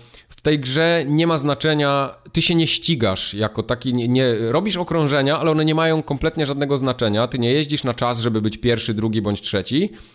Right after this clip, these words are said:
tylko ty jeździsz na punkty. I każdy tryb, któ-, w którym bierzesz udział, każdy mecz ma swoje zasady i grasz według tych zasad, żeby zdobywać punkty, żeby twoja drużyna wygrała. Tam nie grasz indywidualnie praktycznie wcale.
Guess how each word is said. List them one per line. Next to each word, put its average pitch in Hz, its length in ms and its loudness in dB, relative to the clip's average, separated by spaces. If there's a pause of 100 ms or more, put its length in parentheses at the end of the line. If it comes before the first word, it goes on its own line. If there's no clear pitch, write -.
(160)
tylko 165 240 0
ty 147 120 0
jeździsz 143 340 0
na 135 100 -2
punkty. 117 520 -2 (600)
I 120 600 -2
każdy 156 560 -2
tryb, 135 420 -2
któ-, - 200 -10
w - 100 -10
którym 127 260 0
bierzesz 120 300 0
udział, 117 320 0
każdy 131 300 -2
mecz 117 400 0 (200)
ma 120 120 0
swoje 127 380 2
zasady 117 640 0 (680)
i 165 300 2
grasz 165 260 0
według 151 280 -2
tych 139 180 0
zasad, 151 400 -2
żeby 147 160 0
zdobywać 131 420 0
punkty, 170 340 0
żeby 151 160 0
twoja 127 240 0
drużyna 127 360 2
wygrała. 107 420 0
Tam 123 200 0
nie 143 100 0
grasz 135 260 -2
indywidualnie 113 680 0
praktycznie - 460 -10
wcale. 82 300 -10